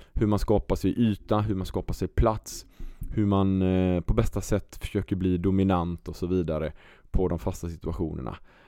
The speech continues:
Eh, det är ju det, nej, förlåt, det var Sheffield, eh, Sheffield, eh, United var det,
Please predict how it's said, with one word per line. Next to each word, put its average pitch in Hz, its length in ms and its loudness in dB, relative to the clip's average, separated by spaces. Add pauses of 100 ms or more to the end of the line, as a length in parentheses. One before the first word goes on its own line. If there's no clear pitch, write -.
(160)
Eh, 76 440 -4
det 92 120 0
är 110 40 6
ju 110 80 6
det, 120 200 4
nej, 127 140 6
förlåt, 147 300 6
det 107 60 4
var 113 100 4
Sheffield, 123 680 4
eh, 113 340 2 (1120)
Sheffield, 110 800 2
eh, 98 800 2
United 113 800 0 (140)
var 92 300 2
det, 82 160 2